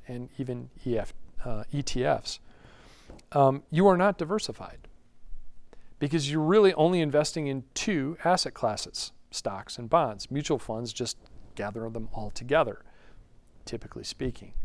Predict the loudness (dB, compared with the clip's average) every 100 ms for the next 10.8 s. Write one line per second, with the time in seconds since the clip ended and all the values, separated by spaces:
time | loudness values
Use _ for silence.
0 | 2 0 -4 -10 -4 0 4 4 4 0
1 | -6 -6 -6 -2 -2 -2 -4 -6 -6 -2
2 | 6 6 6 -2 -4 -4 -6 -6 -18 -20
3 | -10 -8 -4 0 0 -2 -4 -2 0 0
4 | 0 0 0 -4 -8 -20 -20 -20 -20 -20
5 | -20 -20 _ _ -8 -2 4 8 8 8
6 | 4 4 4 0 -4 -4 -12 -18 -14 -6
7 | -4 -4 -4 0 2 2 4 4 6 0
8 | 2 0 -2 -6 -14 -18 -20 -20 -10 -10
9 | -2 -2 0 -4 -6 -6 -16 -18 -14 -8
10 | -6 -6 -10 -8 -8 -8 -16 -20